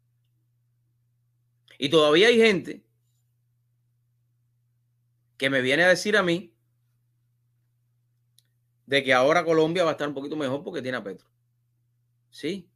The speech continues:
de verdad que sí. De verdad que Colombia va a estar un poco mejor porque tiene a Petro. Es que ahí es cuando te das cuenta que realmente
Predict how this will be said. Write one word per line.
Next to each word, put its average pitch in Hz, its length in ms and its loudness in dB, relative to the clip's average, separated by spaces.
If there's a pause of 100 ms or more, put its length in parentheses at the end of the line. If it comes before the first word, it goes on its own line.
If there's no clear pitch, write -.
(180)
de 104 140 -8
verdad 104 260 -6
que 135 100 -10
sí. 147 300 -14 (1400)
De 110 140 -6
verdad 113 320 -2
que 156 100 -10
Colombia 143 360 -4
va 139 40 0
a 139 40 -2
estar 147 120 -8
un 139 100 -10
poco 139 200 -8
mejor 139 340 -8 (1500)
porque 104 220 -8
tiene 139 200 -4
a 127 80 -4
Petro. 127 340 -4 (1120)
Es 113 140 -8
que - 320 -6
ahí 120 240 0
es 170 60 -4
cuando 160 260 -2
te 117 80 -4
das 127 200 0
cuenta 143 520 -4 (1080)
que 110 120 -4
realmente 135 840 -2